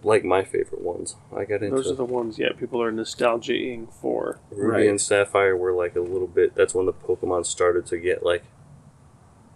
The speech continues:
Speaker 1: I don't know, maybe I'm wrong. It seemed like they had, like, less detail, some of them. I don't know.
Speaker 2: They were just not as unique. You start, like, a lot of the Pokemon they added were, like,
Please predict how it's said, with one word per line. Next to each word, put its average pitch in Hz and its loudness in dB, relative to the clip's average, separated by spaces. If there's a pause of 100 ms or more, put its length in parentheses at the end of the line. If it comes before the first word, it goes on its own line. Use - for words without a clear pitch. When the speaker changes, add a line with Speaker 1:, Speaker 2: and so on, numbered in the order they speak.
(760)
Speaker 1:
I 117 -4
don't 64 -6
know, - -14
maybe 92 -4
I'm 80 -4
wrong. 82 0 (140)
It - -14
seemed 127 -2
like 95 0
they 98 -4
had, 80 -4 (320)
like, 85 -10
less 87 -4
detail, 85 0 (200)
some 95 -4
of 82 -6
them. 87 -10 (280)
I 90 -18
don't 80 -12
know. 82 -14
Speaker 2:
They 202 0
were 254 2
just 143 -10
not 127 0
as 131 -2
unique. 123 -8 (1200)
You - -2
start, - 2
like, 147 2
a 131 -4
lot 156 4
of 131 0
the 127 2
Pokemon 127 -4
they - -10
added 117 0
were, 120 -4
like, 113 -6